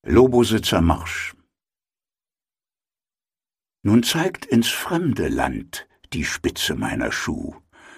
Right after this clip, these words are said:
Den Rücken unverwandt dreh ich der Heimat zu.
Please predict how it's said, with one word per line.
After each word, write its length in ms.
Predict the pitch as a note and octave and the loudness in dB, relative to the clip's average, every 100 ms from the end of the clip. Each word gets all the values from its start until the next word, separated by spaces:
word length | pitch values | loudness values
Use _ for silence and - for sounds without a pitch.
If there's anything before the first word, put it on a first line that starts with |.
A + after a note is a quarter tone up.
| - | -4
Den 180 | - F2 | 0 0
Rücken 540 | E2+ F#3+ - - D3+ | 0 0 0 -2 0
unverwandt 1120 | C3+ D#3 F3 E3+ - G#2+ E2 F#2+ A2 A2+ A#2 - - - - | 0 0 0 0 -2 -4 0 2 4 2 -2 -16 -20 -20 -6
dreh 220 | G2+ G#2 | 0 2
ich 320 | F#2 G2+ E2+ | 2 -2 -2
der 240 | - E2 - | -2 0 -2
Heimat 400 | - - - - | -4 -4 -8 -6
zu. 340 | - - - | -6 -8 -12